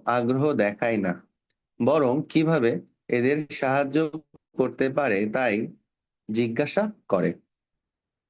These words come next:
পিয়াসে সকলেরই অস্থির ছিল, সকলেই অস্থির ছিল। কে একজন তাড়াতাড়ি ছোট কলস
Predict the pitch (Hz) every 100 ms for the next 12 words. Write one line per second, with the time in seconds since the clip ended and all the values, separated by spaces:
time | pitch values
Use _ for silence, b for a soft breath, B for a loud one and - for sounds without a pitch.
0 | _ _ 151 170 180 165 151 - _ -
1 | - 135 147 156 170 135 117 - 135 -
2 | - 92 - - _ _ _ _ _ _
3 | _ _ - - 127 151 156 175 127 -
4 | 127 107 104 98 - _ _ _ _ _
5 | _ _ _ _ _ - 185 190 170 156
6 | 156 165 143 127 139 160 135 185 - 135
7 | 147 156 131 123 170